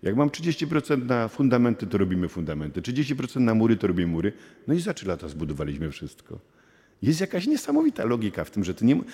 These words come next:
że nie da się po ludzku wszystkiego tego ogarnąć, bo jest jeszcze gdzieś działanie Pana Boga, który porusza ludzkie serca, który sprawia, że my pewne rzeczy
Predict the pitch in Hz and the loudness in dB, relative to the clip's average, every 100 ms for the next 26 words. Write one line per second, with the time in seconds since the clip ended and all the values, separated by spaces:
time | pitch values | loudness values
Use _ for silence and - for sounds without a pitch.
0 | - - 104 156 - - 139 123 123 - | -18 -2 2 4 2 -4 0 2 2 -2
1 | 110 113 - 117 101 92 98 98 92 87 | -6 -6 -6 -2 -2 0 2 2 2 -2
2 | 87 95 113 - - - - - 117 147 | 0 0 0 -6 -20 -20 -18 0 4 4
3 | 139 151 - 139 139 120 - 120 127 127 | 2 -4 -4 -2 -2 -2 -4 -6 0 -2
4 | 127 120 117 110 113 98 - 98 - 107 | 0 -2 0 0 2 0 0 -2 0 0
5 | 104 92 95 107 101 - 95 - 92 80 | 0 0 -2 -2 -4 -4 -6 -4 -4 -6
6 | - 90 - - - _ - 101 - - | -8 -12 -12 -20 -20 _ 0 0 0 -2
7 | 107 104 113 92 95 107 107 110 101 110 | -4 0 -2 0 2 2 2 -2 0 0
8 | 98 107 - 110 | 0 -4 0 -2